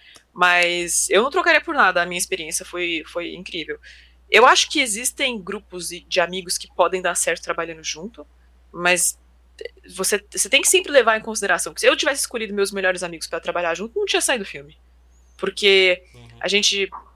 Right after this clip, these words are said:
Speaker 1: não necessariamente tinha habilidades complementares, não necessariamente a gente tinha, é, experiências complementares ou objetivos similares, entendeu? É,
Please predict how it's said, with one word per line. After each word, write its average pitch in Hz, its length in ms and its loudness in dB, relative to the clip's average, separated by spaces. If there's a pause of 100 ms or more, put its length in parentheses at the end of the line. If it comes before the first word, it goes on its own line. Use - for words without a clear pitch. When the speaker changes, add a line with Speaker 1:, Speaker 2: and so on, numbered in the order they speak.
(300)
Speaker 1:
não 214 160 4
necessariamente 220 440 2
tinha 214 160 2
habilidades 196 380 0
complementares, 190 920 -2 (340)
não 196 180 -2
necessariamente 202 440 0
a - 20 -8
gente 196 240 -4
tinha, 185 500 0 (460)
é, 160 300 -2 (100)
experiências 214 600 -2
complementares 196 680 -2
ou 185 60 -2
objetivos 175 960 -2
similares, 185 560 4
entendeu? 170 340 -8 (920)
É, 156 360 -2